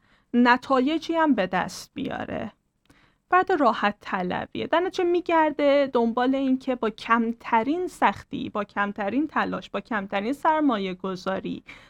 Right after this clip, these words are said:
و هزینهٔ روانی، مالی، زمانی، هرچی، اه، بتونه بهترین نتیجه رو به دست بیاره و این فرد مطمئناً نمی‌تونه تصمیم گیری درستی داشته باشه.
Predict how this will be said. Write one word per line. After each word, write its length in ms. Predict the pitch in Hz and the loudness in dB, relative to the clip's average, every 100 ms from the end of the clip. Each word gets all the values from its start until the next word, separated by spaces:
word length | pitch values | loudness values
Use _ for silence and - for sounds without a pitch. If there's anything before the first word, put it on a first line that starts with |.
| - | 0
و 60 | 220 | 2
هزینهٔ 1040 | - - 254 220 190 226 208 208 285 339 240 | 2 -4 -2 -2 -2 -6 -4 -2 -2 0 -2
روانی، 520 | 196 185 190 190 190 | -2 -2 -4 -4 -6
مالی، 460 | 208 185 180 180 | -6 -6 -6 -8
زمانی، 540 | 180 220 196 196 190 185 | -8 -8 -8 -8 -10 -10
هرچی، 680 | 185 190 180 - 226 320 392 _ - - _ _ - | -4 -4 -4 -10 -8 -8 -8 _ -20 -20 _ _ -6
اه، 380 | 208 208 - - | -4 -4 -6 -2
بتونه 520 | 330 359 370 339 320 311 | -2 -2 -4 -2 0 0
بهترین 560 | 240 240 226 214 214 | 0 0 0 0 0
نتیجه 460 | 202 - 208 - 240 | -4 -6 -10 0 0
رو 160 | 208 | 0
به 160 | 180 180 | -4 -6
دست 360 | 190 185 - - | -6 -8 -10 -12
بیاره 640 | 202 196 190 196 214 277 _ _ _ 220 | -6 -6 -4 -2 -4 -6 _ _ _ -8
و 160 | 220 | 0
این 280 | 240 302 359 | 2 2 -4
فرد 540 | - 311 196 302 - - | -4 0 0 0 -4 -4
مطمئناً 580 | 220 - 214 208 214 247 | -4 -4 -4 -2 -2 -2
نمی‌تونه 680 | 254 262 214 - - 185 185 | 0 0 -2 -6 -10 -8 -6
تصمیم 440 | 220 202 - 202 | -6 -6 -8 -8
گیری 400 | 185 202 196 262 | -8 -8 -4 -4
درستی 720 | 262 196 196 - - 220 226 226 | -4 -6 -8 -10 -10 -8 -8 -10
داشته 360 | - 180 - - | -10 -12 -12 -12
باشه. 380 | - - - | -12 -16 -18